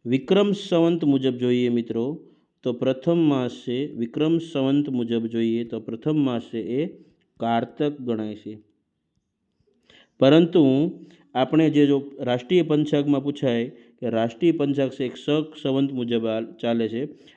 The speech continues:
અને એમાં પ્રથમ માસ છે એ ચૈત્ર માસ આવે છે.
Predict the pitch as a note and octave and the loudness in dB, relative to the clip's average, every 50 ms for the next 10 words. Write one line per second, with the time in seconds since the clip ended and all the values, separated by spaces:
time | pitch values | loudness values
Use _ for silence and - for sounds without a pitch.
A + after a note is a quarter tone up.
0 | _ - B2+ B2 B2+ B2 A#2 A#2 - - - B2+ B2 A#2+ A#2+ C3 C#3 - - B2+ | _ -8 -4 -2 0 0 0 -2 -2 -4 -6 -4 -4 -4 -4 -6 -6 -8 -8 -8
1 | B2 - D3 C3 B2+ B2 B2 A#2+ A#2 - - B2+ A#2 A#2 B2 C3+ C#3 - - A#2+ | -6 -4 -4 -4 -4 -4 -6 -10 -12 -12 -12 -10 -8 -8 -8 -10 -10 -10 -8 -8
2 | A2+ A2+ A#2 G#2+ G2+ G2+ G2 G2 G2 G2+ G2+ G2+ G2 G2 G2+ _ | -8 -6 -8 -8 -8 -10 -12 -14 -14 -16 -16 -16 -16 -18 -20 _